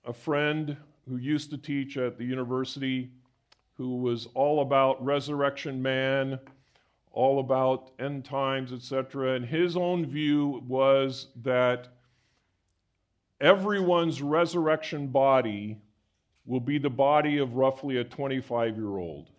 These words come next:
If you die at ninety-six or you die at two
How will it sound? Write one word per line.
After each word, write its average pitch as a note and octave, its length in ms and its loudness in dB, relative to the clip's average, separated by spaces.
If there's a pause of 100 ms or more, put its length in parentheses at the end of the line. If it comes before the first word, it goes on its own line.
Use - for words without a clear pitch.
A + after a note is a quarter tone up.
(4000)
If B2 180 -16
you E3+ 180 -2
die F#3 560 8
at C#3+ 220 0
ninety-six F3 1500 -2 (1300)
or E3 240 2
you D#3 180 0
die D#3+ 460 4
at D3+ 260 -4
two D3 600 2